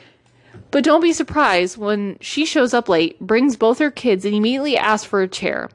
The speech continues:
Not for herself, of course, but for the four-year-old she's carrying in her East African baby wrap. Good news is that he's almost weaned. Less helpful to your fundraising effort is that after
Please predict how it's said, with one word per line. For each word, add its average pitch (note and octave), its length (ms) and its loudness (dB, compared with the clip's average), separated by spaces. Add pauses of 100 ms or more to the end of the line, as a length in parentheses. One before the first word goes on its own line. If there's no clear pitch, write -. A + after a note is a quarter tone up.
Not A3+ 240 -2
for B3 100 2
herself, B3 460 2
of A#3+ 80 0
course, F3+ 280 2
but - 160 -6
for G3 140 -4
the E3+ 80 -6
four-year-old B3+ 640 2
she's - 220 -4
carrying A3 500 -2 (160)
in G3 100 -2
her F3+ 220 -2
East B3+ 300 0
African G#3+ 500 -2
baby D#3+ 260 -2
wrap. G#2 320 -4 (400)
Good C4 140 2
news B3+ 420 2 (140)
is F#3+ 160 -2
that F3+ 260 0 (160)
he's - 320 0
almost G#3 500 0
weaned. D#3 440 -6 (340)
Less A#3 400 0 (140)
helpful A#3 420 0
to - 180 -8
your G3 280 -2 (200)
fundraising D#4 600 4
effort D4+ 300 0
is G#3+ 200 -2
that F3+ 320 -2
after G3+ 500 -2